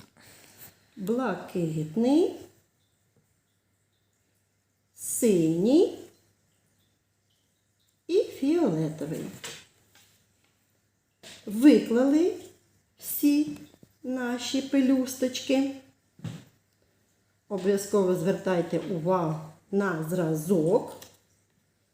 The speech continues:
І потім ми все будемо наклеювати.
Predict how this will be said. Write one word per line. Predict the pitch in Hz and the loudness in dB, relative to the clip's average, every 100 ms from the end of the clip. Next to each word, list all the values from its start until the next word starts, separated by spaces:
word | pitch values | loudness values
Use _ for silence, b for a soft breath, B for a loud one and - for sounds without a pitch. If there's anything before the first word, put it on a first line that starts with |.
| _ _ - | _ _ -10
І | 269 | -8
потім | 302 427 480 427 392 - - | 4 6 6 6 4 2 -2
ми | 226 | 0
все | 240 - 339 403 | 0 0 2 2
будемо | 254 285 311 | 2 4 6
наклеювати. | 247 240 - 196 196 196 180 - 214 | 6 2 -2 0 2 2 -2 -8 -14